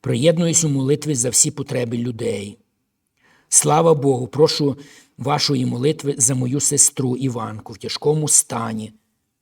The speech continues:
Шістдесят відсотків ві-, дуже гл-, сильно попечене тіло. Прошу помолитися.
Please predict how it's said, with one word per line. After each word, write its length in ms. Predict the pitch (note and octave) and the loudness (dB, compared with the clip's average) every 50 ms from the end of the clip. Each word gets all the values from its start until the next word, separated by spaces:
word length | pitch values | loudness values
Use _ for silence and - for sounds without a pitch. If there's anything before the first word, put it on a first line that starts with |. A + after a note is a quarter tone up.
| _ _ | _ _
Шістдесят 720 | _ - - B2+ G#2+ G2 A2 A#2+ - - D3 D3+ D3+ D3+ C3+ | _ -14 -10 -8 -8 -6 -2 0 2 2 4 2 2 0 -4
відсотків 680 | A#2+ - - - C#3 C#3 - - - - - - C3+ | -4 -2 -2 0 0 0 0 -2 -6 -14 -10 -8 -6
ві-, 160 | A2 A#2+ A#2+ - - - _ _ _ _ _ _ _ _ _ - | -6 -6 -8 -8 -10 -20 _ _ _ _ _ _ _ _ _ -10
дуже 340 | G#2+ G#2+ C3 D3+ B2+ C#3 B2 | -4 -2 0 0 2 2 0
гл-, 220 | A#2 C#3 - B2+ - _ - - | 0 -2 -4 -6 -10 _ -10 -4
сильно 400 | - - - C#3+ C#3 C#3 C#3+ C#3 | 0 0 2 2 2 2 0 -2
попечене 600 | C3+ - A2 - B2 A#2+ A#2 - - B2+ B2 B2+ A#2+ | -2 -6 -6 -4 -4 -4 -2 -2 -2 -2 -2 -4 -6
тіло. 400 | - - - A#2 A2 G#2+ A2 A2 | -8 -8 -8 -8 -6 -6 -8 -8
Прошу 400 | - - - C#3 - - - - | -4 -2 -2 0 0 -2 -4 -6
помолитися. 840 | - C3+ B2 A#2+ A2+ A2 A2 G#2 G#2 - A2 - - - A2+ | -8 -8 -8 -8 -6 -8 -8 -10 -10 -10 -8 -6 -6 -6 -8